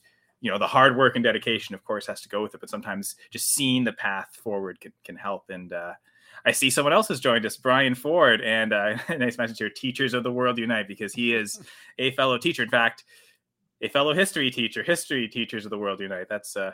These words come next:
Speaker 1: gonna be our story for tonight. <laughs>
Speaker 2: Yeah, I
Speaker 1: Uh,
Speaker 2: love
Speaker 1: but yeah.
Speaker 2: Brian. Shout out Brian. Brian's a good guy.
Speaker 1: Yeah, Brian's a great guy, for sure. Uh, he's had me on the Dynasty Saturday Night Five even just recently, so appreciate Brian for that.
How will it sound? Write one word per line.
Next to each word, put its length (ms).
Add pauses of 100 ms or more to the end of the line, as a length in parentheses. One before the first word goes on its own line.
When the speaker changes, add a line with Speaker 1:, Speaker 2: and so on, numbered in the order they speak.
Speaker 1:
gonna 120
be 80
our 100
story 280
for 140
tonight. 280 (200)
<laughs> 120 (1080)
Speaker 2:
Yeah, 80
I 120
Speaker 1:
Uh, 60
Speaker 2:
love 140
Speaker 1:
but 80
yeah. 80
Speaker 2:
Brian. 260 (220)
Shout 260
out 140
Brian. 360
Brian's 240
a 60
good 160
guy. 220 (680)
Speaker 1:
Yeah, 180 (200)
Brian's 180
a 40
great 180
guy, 100 (480)
for 100
sure. 260 (180)
Uh, 400 (120)
he's 280 (100)
had 180
me 120
on 120
the 60
Dynasty 320
Saturday 400
Night 160
Five 380
even 240
just 200
recently, 360
so 160
appreciate 400
Brian 240
for 100
that. 280